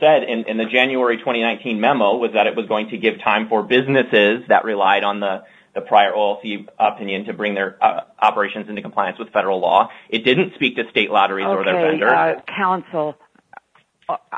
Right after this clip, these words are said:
Speaker 2: I get the point, but let's look at that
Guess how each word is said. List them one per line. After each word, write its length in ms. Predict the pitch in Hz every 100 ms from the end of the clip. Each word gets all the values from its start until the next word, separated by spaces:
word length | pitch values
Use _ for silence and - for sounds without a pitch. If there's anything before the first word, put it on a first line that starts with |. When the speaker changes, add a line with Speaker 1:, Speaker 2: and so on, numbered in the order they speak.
| -
Speaker 2:
I 320 | 165 156 147 - 165 143
get 300 | 165 160 -
the 100 | 170
point, 500 | - 143 131 135 - - - _ _
but 380 | 147 147 147 139 - - - - _ _ _ _
let's 360 | 151 151 160 - -
look 320 | 160 170 -
at 180 | 156 -
that 340 | 139 139 139